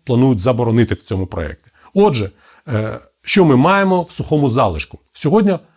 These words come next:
платимо з усього, що отримали, навіть, е, іноді зі збитків. Завтра, можливо, пла-, платитиму з прибутку.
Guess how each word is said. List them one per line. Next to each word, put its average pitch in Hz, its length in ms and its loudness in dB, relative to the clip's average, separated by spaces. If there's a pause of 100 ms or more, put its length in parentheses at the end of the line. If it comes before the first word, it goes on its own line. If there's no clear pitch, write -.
(320)
платимо 143 420 0
з 98 60 -4
усього, 214 360 2
що 156 160 0
отримали, 165 460 0 (100)
навіть, 143 320 0 (500)
е, 98 560 -4 (300)
іноді 135 340 2
зі 107 140 0
збитків. 147 560 0 (200)
Завтра, 190 360 0
можливо, 156 360 0
пла-, 143 280 -4 (140)
платитиму 143 420 -2
з - 100 -6
прибутку. 139 600 -2